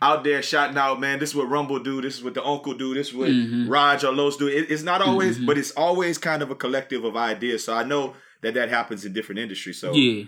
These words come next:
Speaker 2: yeah,
Speaker 1: it's,
Speaker 2: yeah.
Speaker 1: it's cool to see, you know what I'm saying, that you got your, your team together and it's, it's cool. But let me, let
Speaker 2: Yeah.
Speaker 1: me take a step back because we're talking about that, and I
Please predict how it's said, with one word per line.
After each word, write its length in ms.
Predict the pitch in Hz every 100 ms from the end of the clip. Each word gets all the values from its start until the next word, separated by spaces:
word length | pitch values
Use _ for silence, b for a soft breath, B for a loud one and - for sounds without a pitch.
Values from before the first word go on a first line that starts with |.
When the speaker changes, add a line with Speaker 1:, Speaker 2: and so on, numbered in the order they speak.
| -
Speaker 2:
yeah, 320 | 143 123 110
Speaker 1:
it's, 80 | 123
Speaker 2:
yeah. 120 | 113
Speaker 1:
it's 100 | 120
cool 220 | - 170
to 60 | 151
see, 180 | 160 147
you 140 | 131
know 60 | 147
what 60 |
I'm 40 | 143
saying, 160 | 147 135
that 100 | 131
you 80 | 131
got 200 | 127 120
your, 80 |
your 180 | 113 113
team 260 | - 135 120
together 240 | 110 117
and 100 | 110
it's, 100 | 110
it's 120 | - 101
cool. 240 | 139 110 B B
But 100 | 202
let 80 | 269
me, 80 | 247
let 80 |
Speaker 2:
Yeah. 60 | -
Speaker 1:
me 40 |
take 180 | - 277
a 60 | 220
step 260 | - 202
back 240 | 165 120 101
because 280 | 147 196 151
we're 80 |
talking 280 | 196 226 233
about 200 | 208 190
that, 160 | 185 175
and 80 |
I 100 | 165